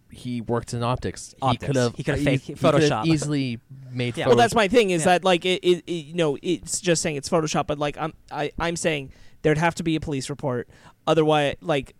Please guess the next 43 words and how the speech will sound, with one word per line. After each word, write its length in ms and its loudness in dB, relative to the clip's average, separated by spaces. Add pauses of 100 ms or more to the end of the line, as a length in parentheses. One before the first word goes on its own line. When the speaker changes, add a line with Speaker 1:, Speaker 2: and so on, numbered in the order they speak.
Speaker 3:
James 360 -4
could 140 -2
easily, 360 -2
like, 240 -2
there 100 -2
were 200 -4
articles 480 2
written 160 0
about 260 4
him 160 0
dying. 560 -2 (220)
Speaker 2:
Yep. 100 -8
Speaker 3:
James 440 0
w-, 240 2
could 160 0
have 100 -2
easily, 400 -2
like, 240 -2
discerned 400 -2
the 40 -2
truth 380 0
if 200 -4
that 180 0
was 140 -4
the 60 -8
case, 480 -4
you 160 -4
know, 120 0
so 120 -8
there 120 -2
would 100 -6
have 220 -8
to 80 -10
be 100 -4
a 60 -6
police 320 -6
report 320 -6
somewhere 320 -4
about 220 -4
him 140 -4
dying. 480 -8 (380)
Uh, 440 -2 (200)
just, 460 -6